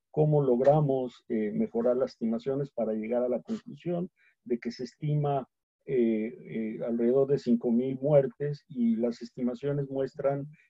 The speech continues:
este, para agosto un intervalo de incertidumbre no tan grande como en otros países. Recuerden el caso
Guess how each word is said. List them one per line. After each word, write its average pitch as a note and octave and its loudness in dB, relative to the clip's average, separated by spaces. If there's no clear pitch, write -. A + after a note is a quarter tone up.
este, G#2 -4
para A2+ -2
agosto D3 0
un D3 -2
intervalo B2+ 2
de A#2+ 4
incertidumbre A2+ 0
no A2 0
tan A2 -2
grande A2 -2
como G2 -8
en G2+ -4
otros A#2 -6
países. F#3 -10
Recuerden E3+ -8
el E3 -16
caso - -16